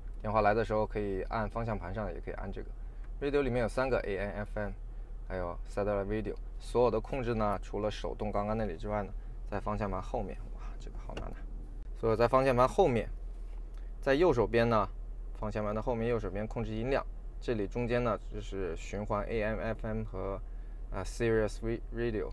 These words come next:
就是那些卫星的。啊，在方向盘左手边那些呢，就换台，往上看就上一台，往下看就找下一台，中间呢就是预设好的逐渐导，所以这个手都不用离开，就可以用到控制这些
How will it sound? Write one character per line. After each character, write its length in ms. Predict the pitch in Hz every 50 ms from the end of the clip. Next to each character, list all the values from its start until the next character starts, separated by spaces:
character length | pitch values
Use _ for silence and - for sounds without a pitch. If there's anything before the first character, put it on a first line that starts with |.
| - - -
就 140 | - 90 90
是 160 | - - -
那 120 | 87 87 80
些 160 | 80 - 90
卫 160 | 90 104 101
星 240 | 92 - 104 101 104
的。 80 | 95 - - - - - - - - - - - - -
啊， 180 | 113 110 107 104
在 180 | 104 123 120
方 340 | 107 - - - - 139 135
向 80 | 139 139
盘 120 | 139 139
左 160 | 123 117 127 165
手 100 | 170 127
边 160 | 104 117 117
那 100 | 113 107
些 140 | - 117 107
呢， 140 | 104 98 92
就 140 | 90 98 -
换 320 | - - - 123 117 101
台， 300 | - - - 90 98 101 -
往 140 | - 101 85
上 160 | 90 117 113
看 240 | 110 - 127 117 104
就 60 | 101
上 260 | 101 - - 123 110
一 60 | 98 95
台， 200 | - - 87 87
往 120 | 85 80
下 140 | 87 107 98
看 140 | 104 110 107
就 100 | 101 104
找 220 | - - - 73 67
下 220 | - - 113 104 92
一 40 |
台， 200 | 90 92 - - - -
中 160 | - 107 107
间 180 | 107 113 113 113
呢 120 | 113 107
就 100 | 98 104
是 120 | 101 110 104
预 140 | 107 117
设 160 | 110 - 117 104
好 180 | - - 113
的 140 | - - - -
逐 100 | - -
渐 160 | - - 98 - -
导， 100 | - - - - - - - - -
所 160 | - - 107
以 60 | 104 98
这 100 | 110 113
个 80 | 113
手 180 | 113 - 92 85
都 100 | - 107
不 120 | 110 113
用 140 | 107 107 101
离 100 | 92 95
开， 300 | - - 101 98 98 90
就 140 | - - 95
可 160 | - - 98
以 120 | 90 87
用 180 | 92 98 98 92
到 220 | 87 92 90 85 - - - - - - - -
控 180 | - - 104 98
制 140 | 95 92
这 120 | 90 95 90
些 560 | - - 98 95 92 92 92 92 90 82 85